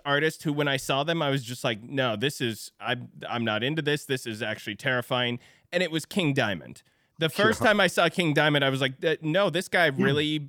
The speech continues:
Speaker 1: believes in Satan, and this is going too far, and th-, that might be real blood." And I remember how freaked out I was. Do you guys have a,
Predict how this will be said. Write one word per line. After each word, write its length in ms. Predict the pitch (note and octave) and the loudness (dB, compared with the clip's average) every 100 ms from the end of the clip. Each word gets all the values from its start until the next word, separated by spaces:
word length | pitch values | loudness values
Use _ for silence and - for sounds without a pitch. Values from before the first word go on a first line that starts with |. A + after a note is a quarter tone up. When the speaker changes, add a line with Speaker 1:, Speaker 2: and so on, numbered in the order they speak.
| - | -10
Speaker 1:
believes 360 | C#3+ D3 C#3+ C3 | -4 -2 -2 -2
in 120 | B2+ | -4
Satan, 420 | - F3+ B3 A3+ | 0 0 0 -2
and 160 | G3+ C3 | 0 0
this 160 | B2 | -2
is 140 | C#3+ B2 | -4 -4
going 280 | C3+ B2+ A#2+ | -2 0 -2
too 120 | B2 | -4
far, 380 | - E3+ G3+ G#3 | -2 0 2 2
and 140 | D#3+ | 0
th-, 220 | C#3 C#3+ C3+ | -2 -4 0
that 200 | D3 C3 | 0 0
might 220 | C3 A2+ | -4 -4
be 100 | A#2 | -4
real 260 | A2+ C3+ A#2 | 0 0 0
blood." 380 | A#2+ D#3 G3 | 0 0 2
And 80 | F3+ | 2
I 20 | D3 | 2
remember 280 | D#3+ G3 | 4 2
how 180 | D#3 F3 | 2 0
freaked 400 | D3+ - E3+ D#3+ D#3 | -4 -4 -6 -2 0
out 180 | C#3+ | 2
I 60 | C3+ | 2
was. 280 | A#2+ A2 - - _ _ | 2 0 -2 -12 _ _
Do 80 | - | -6
you 60 | G#3+ | 2
guys 220 | C4+ A#3+ | 2 4
have 180 | G#3 G#3+ | 2 2
a, 180 | G3 | 0